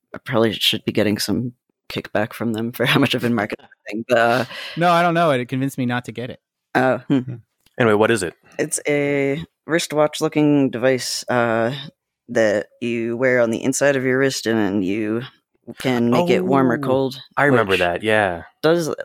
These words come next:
Speaker 1: at least, uh, change your, your own per-, internal perception of how warm or cold you are.
Speaker 3: Okay.
Speaker 1: Uh, for some people, apparently it didn't work for Wes. Uh, and they cite some of the other studies about, uh,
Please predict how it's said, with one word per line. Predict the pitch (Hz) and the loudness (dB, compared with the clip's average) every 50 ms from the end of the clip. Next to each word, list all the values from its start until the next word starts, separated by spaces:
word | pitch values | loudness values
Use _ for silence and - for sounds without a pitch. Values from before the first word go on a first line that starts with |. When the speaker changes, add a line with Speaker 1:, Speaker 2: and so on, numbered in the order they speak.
| _ - | _ -2
Speaker 1:
at | 123 87 | -2 0
least, | 95 139 135 131 - - | 2 0 0 0 -2 0
uh, | 123 120 120 123 117 117 113 120 127 123 131 _ _ _ _ _ _ _ | 2 2 4 4 2 2 0 -2 -4 -6 -12 _ _ _ _ _ _ _
change | - - - 131 127 127 120 113 | -6 -2 0 2 2 2 0 0
your, | 117 117 117 117 - | 0 0 0 0 -2
your | - 120 127 123 117 | 0 0 2 4 4
own | 117 120 117 117 120 120 98 - _ _ _ _ _ _ _ | 4 2 2 2 2 0 -2 -4 _ _ _ _ _ _ _
per-, | - - _ _ | -16 -16 _ _
internal | 131 120 - 127 117 113 117 117 | -4 -2 0 0 0 0 0 -2
perception | - - 104 - - 98 - - 120 113 | -2 -2 -2 0 -2 -2 -2 -2 -4 -4
of | 92 | -2
how | 113 120 117 | 0 0 0
warm | 110 117 120 117 113 | 2 2 0 0 0
or | 110 104 | -2 -2
cold | - - 101 104 90 | -2 -4 -4 -4 -4
you | 95 95 101 | -2 0 0
are. | 98 123 143 147 - - _ _ _ _ _ _ _ - | 2 2 0 -2 -6 -14 _ _ _ _ _ _ _ -20
Speaker 3:
Okay. | - - 120 _ _ _ _ _ _ _ - - | -20 -20 -20 _ _ _ _ _ _ _ -2 0
Speaker 1:
Uh, | 117 117 110 113 | 2 2 2 2
for | - 123 | 0 -2
some | 113 - 98 101 | 0 0 0 0
people, | - 104 - - 117 | 0 -4 -2 -2 -4
apparently | 110 - 117 107 73 - 120 | -2 0 0 0 0 -2 -4
it | 113 - | -4 -4
didn't | 107 113 107 | -2 -2 -2
work | 87 113 - | -2 -4 -4
for | - 120 | -4 -2
Wes. | 107 107 131 - - - _ _ _ _ _ _ _ | -2 -2 -2 -4 -8 -10 _ _ _ _ _ _ _
Uh, | - 120 117 113 110 110 117 120 123 - _ _ _ _ _ _ _ | -2 0 2 0 0 0 -2 -6 -8 -14 _ _ _ _ _ _ _
and | - 120 | 0 2
they | 120 123 | 2 2
cite | 123 - 143 139 - - | 2 2 0 0 0 0
some | 147 147 | 0 0
of | 139 | 2
the | 127 127 | 2 2
other | 117 123 120 | 2 2 0
studies | - - - 110 107 117 113 113 113 117 | 0 0 0 0 0 2 0 -2 -2 -2
about, | 117 123 117 113 120 104 - - - _ _ | 0 0 2 2 2 2 0 -4 -10 _ _
uh, | - 131 120 120 120 - 127 131 127 | 0 2 2 2 2 0 0 0 -2